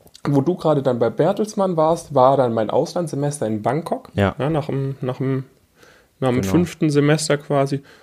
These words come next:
Speaker 1: und da hab ich dann damit gestartet mit YouTube und, äh,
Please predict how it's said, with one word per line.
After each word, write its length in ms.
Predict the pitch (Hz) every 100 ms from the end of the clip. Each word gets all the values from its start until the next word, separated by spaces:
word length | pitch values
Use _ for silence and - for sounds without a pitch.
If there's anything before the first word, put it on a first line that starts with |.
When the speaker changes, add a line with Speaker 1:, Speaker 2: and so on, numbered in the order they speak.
| -
Speaker 1:
und 160 | 123 113
da 160 | 117
hab 120 | 117
ich 100 | 120
dann 140 | - 104
damit 360 | 98 104 104 - _ _ -
gestartet 640 | - - - 107 120 117
mit 160 | 110 101
YouTube 560 | 156 233 - 156 147 -
und, 340 | 120 120 117
äh, 280 | 117 110 113